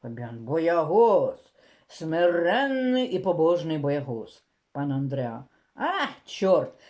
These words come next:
я дожену і відлупцю його». Пан Тобіо: «А, так, так, відлупцю його, але не виймай шпаги». Пан Андреа: «Ще б таки не відлупцювати».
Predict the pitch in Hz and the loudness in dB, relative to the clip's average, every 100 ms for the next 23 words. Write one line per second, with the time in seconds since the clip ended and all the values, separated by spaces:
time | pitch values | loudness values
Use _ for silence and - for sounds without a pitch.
0 | - 143 139 214 226 202 214 214 226 262 | -14 -8 0 2 4 2 2 4 4 4
1 | 294 185 - - 151 196 208 247 247 285 | 4 2 -2 -8 0 0 2 0 0 0
2 | 262 165 156 143 131 127 _ - 127 139 | 0 2 0 0 -2 -4 _ -14 -12 -10
3 | 131 135 180 208 240 247 240 233 254 269 | -8 -6 -4 0 2 2 2 0 0 0
4 | 262 - 180 - 190 233 233 262 262 202 | -2 0 0 0 -4 -2 4 4 4 -2
5 | 160 151 139 147 143 - - - 147 165 | 0 0 0 0 0 -6 -20 -8 -2 2
6 | 196 214 247 269 240 220 208 220 220 180 | 4 4 4 4 2 2 2 2 2 0
7 | 160 185 - - 135 95 - 101 92 135 | 0 -2 -6 -8 -6 -6 -10 -14 -14 -16
8 | _ _ _ _ 131 139 135 135 139 135 | _ _ _ _ -6 -4 -2 -2 -4 -4
9 | 127 127 - _ - - 349 233 277 269 | -6 -8 -14 _ -16 -4 -4 0 -2 2
10 | 247 240 226 233 233 240 170 127 - 127 | 2 2 2 0 2 0 0 -2 -6 -12